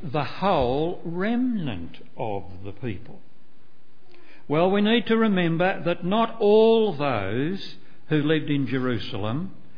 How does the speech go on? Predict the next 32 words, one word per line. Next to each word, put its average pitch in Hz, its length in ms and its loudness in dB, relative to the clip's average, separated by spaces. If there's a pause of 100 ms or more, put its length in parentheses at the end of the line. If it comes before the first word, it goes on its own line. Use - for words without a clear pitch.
had 147 360 0
been 139 300 2
taken 135 420 -4
away 113 540 -2 (920)
to 123 80 -4
Babylon 104 680 -2 (420)
as 107 160 -4
exiles. 95 680 -6 (1300)
And 160 180 0
then, 202 520 4 (200)
not 220 260 4
all 208 680 4
who 196 120 6
did 208 280 4
go 196 200 8
to 160 100 4
Babylon 143 680 0
wanted 214 420 6
to 208 120 0
return. 214 640 0 (1700)
And 131 100 -4
so, 208 220 2
although 226 280 2
there 214 160 2
was 170 140 -2
fifty 226 380 -2
thousand 165 560 0
of 139 120 -2
them 135 180 -2
who 131 160 -2
did 240 460 0
return, 147 800 -2